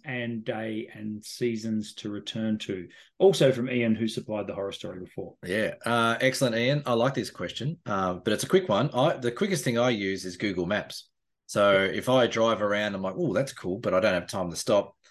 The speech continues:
Speaker 2: I just go on my Google Map, I pin it, and I have it, I actually star it. I have a star section in my Google Maps, um, which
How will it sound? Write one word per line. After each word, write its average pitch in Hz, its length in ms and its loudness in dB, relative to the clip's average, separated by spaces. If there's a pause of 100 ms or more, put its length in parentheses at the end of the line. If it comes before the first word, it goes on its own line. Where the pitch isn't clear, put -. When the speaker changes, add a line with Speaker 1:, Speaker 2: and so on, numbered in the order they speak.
(160)
Speaker 2:
I 98 80 2
just 92 120 -2
go 120 120 0
on 110 80 0
my 101 80 2
Google 98 260 -2
Map, 95 220 -2
I 117 80 0
pin 175 240 2
it, 185 200 0 (480)
and 95 280 2
I 92 100 2
have 104 160 0
it, 98 160 -4
I 120 100 2
actually 120 200 -2
star 101 600 -2
it. - 60 -10
I 85 60 -8
have 95 140 -6
a 85 40 -2
star 95 380 -2
section - 400 -4
in 87 60 -6
my 85 180 -2
Google 85 360 -4
Maps, 90 300 -8 (480)
um, 85 500 -4
which - 300 -4